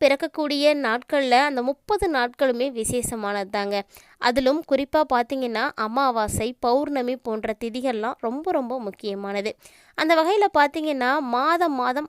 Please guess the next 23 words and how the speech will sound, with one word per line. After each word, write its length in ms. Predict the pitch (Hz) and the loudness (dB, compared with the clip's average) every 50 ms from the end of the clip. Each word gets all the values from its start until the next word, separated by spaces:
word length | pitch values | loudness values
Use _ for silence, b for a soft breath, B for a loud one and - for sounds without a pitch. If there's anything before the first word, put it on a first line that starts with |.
| - | -6
அமாவாசையானது 840 | - 226 220 247 254 233 220 220 208 - 233 226 214 214 220 220 214 190 | -8 -4 -2 -2 -2 -2 -2 -4 -4 -6 -6 -4 -4 -4 -4 -4 -4 -2
வரும். 240 | 190 196 196 202 - - - | -2 -2 -2 -2 -6 -8 -6
சொல்லப்போனா, 440 | 220 202 196 214 226 220 220 214 240 | -6 -6 -4 -4 -2 -2 0 0 0
வருடத்திற்கு 680 | 254 226 208 214 233 269 269 - 240 226 - 269 285 | 0 0 -2 -2 -2 -2 -4 -4 -6 -6 -6 -6 -8
பன்னிரெண்டு 500 | - - 214 233 262 294 302 294 320 320 | -6 -4 -4 -2 -2 -2 0 2 2 2
அமாவாசைகள் 760 | 294 233 233 240 240 247 254 247 233 - - 240 220 240 226 | 4 2 0 0 2 2 4 2 2 2 0 -2 -2 0 0
அப்படின்றது 500 | 214 208 208 - 226 233 214 - 208 220 311 - | 0 -2 -2 -2 -2 -2 -2 -2 -2 -2 -2 -4
பன்னிரெண்டு 340 | - 262 247 240 233 226 220 | -4 -4 -4 -2 -2 -2 -2
மாத 300 | 220 214 220 247 277 277 - | 0 0 0 0 0 -2 -2
கணக்குல 280 | 233 208 208 - 220 202 | -4 -6 -6 -4 -6 -4
தான் 200 | 196 226 - - | -4 -4 -4 -2
சொல்றோம். 320 | 226 196 196 208 208 202 B B B B B B B B B B | -4 -4 -4 -4 -4 -6 B B B B B B B B B B
ஆனா, 200 | - 302 349 403 | 2 4 4 4
இந்த 300 | 427 415 339 339 285 285 | 4 4 4 2 2 2
அமாவாசைகள்லயே 1040 | 302 370 427 440 403 370 339 330 - 339 339 320 320 320 320 320 294 277 294 330 339 | 2 0 0 2 2 2 2 2 0 -2 0 0 0 2 0 0 0 0 -2 -2 0
மிகவும் 420 | 302 269 269 277 320 302 320 311 | -2 -2 -2 0 0 -2 -2 -4
முக்கியமான 720 | 269 247 247 - - 320 330 349 330 339 349 359 359 320 | -4 -6 -6 -6 -6 -2 -2 0 0 -2 -2 -2 -2 -4
அமாவாசை 760 | 269 254 254 269 262 247 240 233 240 226 - 262 262 240 233 | -4 -2 -2 -2 0 0 0 0 -2 0 -2 -2 -2 -2 -4
அப்படின்னா, 400 | 226 214 233 233 220 233 254 302 - | -6 -6 -6 -4 -4 -4 -4 -6 -4
ஆடி 300 | - 233 233 262 294 320 | -2 0 0 2 0 0
மாதத்துல 340 | 311 294 269 247 - 226 208 | -2 -2 -4 -4 -4 -4 -4
வரக்கூடிய 500 | 208 208 214 208 - 233 220 214 214 202 | -4 -4 -6 -6 -6 -6 -6 -6 -6 -6
அமாவாசையும், 720 | 190 208 226 233 226 214 208 202 - 214 208 220 262 320 | -6 -4 -4 -2 0 -2 -2 -2 -6 -8 -8 -8 -10 -10